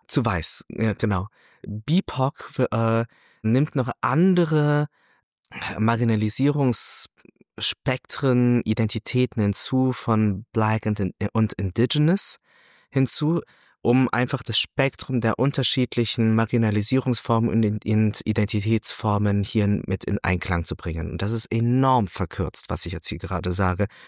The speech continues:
und er versucht, das in zwei Sätzen zu sagen. Ich, ich glaube, wa-, meine jetzige Kritikform zwischen bipoc und Weißsein auf Europa gesehen, glaube ich,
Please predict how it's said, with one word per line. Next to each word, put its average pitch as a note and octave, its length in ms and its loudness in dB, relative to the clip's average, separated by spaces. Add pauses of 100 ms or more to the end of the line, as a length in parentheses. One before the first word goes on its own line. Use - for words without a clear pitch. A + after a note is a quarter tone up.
(100)
und G#2 140 0
er F2+ 60 -2
versucht, G#2 400 0
das F2+ 120 -2
in F2 140 -4
zwei F2+ 400 0
Sätzen - 340 -4
zu - 140 -6
sagen. - 340 -10 (560)
Ich, - 320 -4 (340)
ich B2+ 160 -2
glaube, F#3+ 600 2 (500)
wa-, B2+ 240 0
meine D#3 540 4 (320)
jetzige E3 520 -2
Kritikform C#3+ 1000 0
zwischen C3 560 0 (540)
bipoc D#3+ 800 -2
und A2+ 280 -2
Weißsein C#3 840 2
auf - 200 -2
Europa C3 460 2
gesehen, A#2+ 420 0
glaube A2+ 520 0
ich, - 400 -2